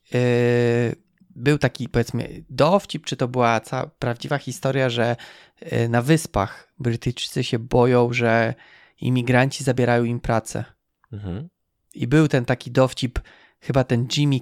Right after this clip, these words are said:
Speaker 1: Carr, czy jak on się tak się nazywa, taki on ma takie bardzo, e, niepolitycznie poprawne dowcipy, tak? I on tam
Speaker 2: Aha,
Speaker 1: mówił chyba,
Speaker 2: że
Speaker 1: czy, czy
Speaker 2: przyjedzie
Speaker 1: może
Speaker 2: ktoś
Speaker 1: ten, czy
Speaker 2: tam.
Speaker 1: może Morgan Freeman? Nie,
Speaker 2: Ej,
Speaker 1: Boże, Morgan
Speaker 2: tak,
Speaker 1: Freeman.
Speaker 2: wiem.
Speaker 1: <laughs>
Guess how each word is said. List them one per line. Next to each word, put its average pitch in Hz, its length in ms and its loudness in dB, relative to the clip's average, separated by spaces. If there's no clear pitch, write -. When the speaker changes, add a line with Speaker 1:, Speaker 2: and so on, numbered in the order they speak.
Speaker 1:
Carr, 143 340 2
czy - 120 -4
jak 131 140 -6
on 123 80 -2
się - 120 -10
tak 127 140 -4
się 135 120 -4
nazywa, 120 380 -2
taki 113 540 -6
on 117 440 -6
ma 120 120 -6
takie - 260 -6
bardzo, 120 580 0
e, 110 840 -4
niepolitycznie 127 800 -2
poprawne 123 420 0
dowcipy, 110 480 -6
tak? 117 300 -6
I 120 40 -2
on 120 100 -4
tam 127 80 0
Speaker 2:
Aha, 151 260 4
Speaker 1:
mówił 123 180 4
chyba, 101 160 -2
Speaker 2:
że - 0 -
Speaker 1:
czy, - 80 -6
czy - 0 -
Speaker 2:
przyjedzie 156 280 2
Speaker 1:
może 147 160 2
Speaker 2:
ktoś 135 120 2
Speaker 1:
ten, 143 120 2
czy 143 60 2
Speaker 2:
tam. 143 100 4
Speaker 1:
może 147 220 -2
Morgan 156 420 2
Freeman? 170 520 -4
Nie, 127 140 -2
Speaker 2:
Ej, 120 80 0
Speaker 1:
Boże, 113 260 2
Morgan 113 320 4
Speaker 2:
tak, 92 100 -4
Speaker 1:
Freeman. 101 300 -6
Speaker 2:
wiem. 95 80 -16
Speaker 1:
<laughs> - 180 -10